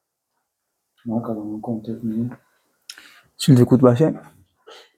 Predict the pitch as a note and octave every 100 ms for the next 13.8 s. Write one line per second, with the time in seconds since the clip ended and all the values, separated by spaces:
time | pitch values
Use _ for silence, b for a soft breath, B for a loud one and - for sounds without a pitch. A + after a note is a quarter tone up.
0 | _ _ - B2 A#2+ A#2+ A#2+ D#3 C#3+ -
1 | _ _ _ _ _ _ _ _ _ _
2 | _ _ _ _ _ _ _ _ _ _
3 | - B2+ D3 F3+ F3 E3+ D3+ C#3+ B2+ B2
4 | - - _ - - _ _ _ _ _
5 | _ _ _ _ _ _ _ _ D3 A#2+
6 | B2 B2+ B2+ C3 - - _ _ E3+ D3
7 | F#3+ F3 - E3 B2+ - - _ _ _
8 | _ _ _ _ _ _ _ _ _ C#3
9 | B2 C#3+ D3 D#3 E3 E3+ E3+ G#3 D3+ C#3+
10 | F#3 E3+ - F3 _ _ _ _ _ _
11 | _ _ _ _ _ _ _ _ _ _
12 | _ _ _ _ _ _ _ _ _ D#3
13 | D#3 E3 E3 E3 D3+ D3+ D#3